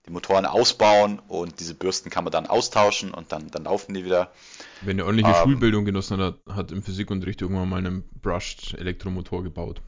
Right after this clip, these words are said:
Speaker 2: Das war so ein kleiner Plastik-, äh, so ein
Speaker 1: Genau.
Speaker 2: kleiner Papierbausatz, da hast du die Spulen wickeln müssen,
Speaker 1: Ja.
Speaker 2: dann hast du diese, diese
Speaker 1: Genau.
Speaker 2: quasi Bürsten aufgebracht und dann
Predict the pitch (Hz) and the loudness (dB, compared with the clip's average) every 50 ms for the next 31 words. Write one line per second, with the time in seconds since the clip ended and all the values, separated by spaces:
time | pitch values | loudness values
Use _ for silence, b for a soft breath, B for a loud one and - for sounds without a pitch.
0 | - - 85 87 92 92 92 87 - 90 90 95 - - 98 98 - 101 92 - | -14 -12 -10 -8 -8 -8 -8 -8 -6 -6 -6 -6 -6 -6 -6 -6 -4 -4 -2 2
1 | 98 104 98 92 82 80 80 78 78 76 76 82 - 123 127 104 120 117 107 107 | 2 4 4 6 6 6 6 4 4 2 0 0 0 0 0 2 0 0 0 0
2 | 104 101 - - - 95 90 - 90 90 - - - 139 135 123 120 117 120 113 | -2 -2 -4 -4 -6 -6 -6 -6 -8 -10 -8 -4 -2 -2 0 0 0 -2 -2 -2
3 | 107 107 104 101 - - 95 98 95 92 - - 95 92 90 92 90 87 - b | -2 -2 -4 -4 -4 -4 -4 -4 -4 -6 -8 -8 -8 -6 -4 -4 -4 -4 -4 b
4 | b b b b b b b b b b 92 87 82 85 78 76 78 90 92 92 | b b b b b b b b b b 0 0 0 0 -2 -2 0 0 0 0
5 | 92 90 90 117 117 117 117 - - 113 107 98 82 98 101 - - 87 - 90 | -2 -2 0 0 0 0 0 -2 -4 -4 -4 -2 -2 -4 -6 -6 -4 -4 -2 -2
6 | 90 90 - - 87 87 85 87 90 95 95 | -2 -4 -6 -8 -8 -8 -8 -8 -8 -10 -10